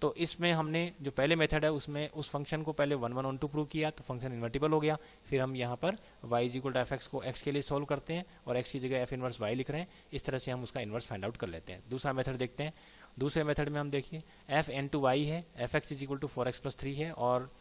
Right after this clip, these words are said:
set Y इस तरह से define किया हुआ है। ये तो सब हमें question में दे रखा है।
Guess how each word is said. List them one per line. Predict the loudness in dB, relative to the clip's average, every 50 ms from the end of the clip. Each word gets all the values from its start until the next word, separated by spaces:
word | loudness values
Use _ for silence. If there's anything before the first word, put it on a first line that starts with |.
| -14
set | -4 -2 0 0 2
Y | 2
इस | 2 2 0 0
तरह | -4 -6
से | -4 -4
define | -4 -4 -4 -4 -6 -6
किया | -6 -8 -8 -8
हुआ | -8 -10 -12
है। | -12 -16 -18 -20 -20 -20 -20 -14 -6
ये | -4 -4
तो | 0 0
सब | 0 0 0
हमें | 0 -2 -2 -4 -6 -8 -14 -20 -20 -20 -16 -8
question | -4 -4 -4 -2 -4
में | -4 -2 0
दे | 0 0
रखा | 0 -2 -6 -10
है। | -12